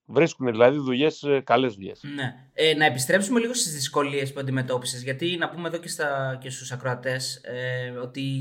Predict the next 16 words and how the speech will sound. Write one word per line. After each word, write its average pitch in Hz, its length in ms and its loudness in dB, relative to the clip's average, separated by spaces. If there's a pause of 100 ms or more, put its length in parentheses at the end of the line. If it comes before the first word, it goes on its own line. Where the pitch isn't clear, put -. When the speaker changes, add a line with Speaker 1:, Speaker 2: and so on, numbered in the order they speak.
Speaker 2:
ήταν 170 180 2
να 175 120 4
το 143 80 -4
κάνουμε 165 320 2 (360)
την 120 80 -10
Παρασκευή 127 540 -4
το 135 140 -2 (520)
podcast, 131 400 -2
αλλά 147 140 -2
είχαμε, 202 400 2 (200)
Speaker 1:
Ναι. 113 260 2
Speaker 2:
ε, 151 40 4
κάποια 170 300 2
προβλήματα, 147 540 -2
τα 147 100 0
οποία, 226 240 2